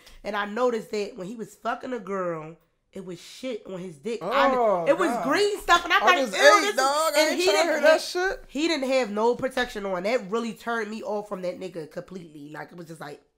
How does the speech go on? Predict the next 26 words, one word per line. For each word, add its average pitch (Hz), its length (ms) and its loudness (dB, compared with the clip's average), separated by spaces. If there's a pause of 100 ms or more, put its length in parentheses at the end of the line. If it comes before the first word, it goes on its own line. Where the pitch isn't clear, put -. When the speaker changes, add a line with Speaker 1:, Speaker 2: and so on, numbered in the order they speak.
(140)
Speaker 1:
"Ew." 143 260 -20 (280)
Speaker 2:
Yeah, 143 140 -14
that 175 160 -10
nigga 151 180 -10
Speaker 1:
And 208 100 -2
then 220 120 -2
I 233 100 0
Speaker 2:
dirty. 240 40 -6
Speaker 1:
was 240 80 -4
just 226 180 -6
like, 190 300 -4 (260)
Speaker 2:
Where 190 140 -4
you 269 80 -8
from? 160 260 -6
Like, 143 180 -4
up 156 200 -4
in 139 80 -10
Darby 226 320 -2
or 254 100 -12
some 269 200 -14
shit? - 300 -14 (760)
Speaker 1:
"No, 202 280 -10
he 233 100 -10
not 226 260 -12
from 302 180 -8
here." 240 500 -8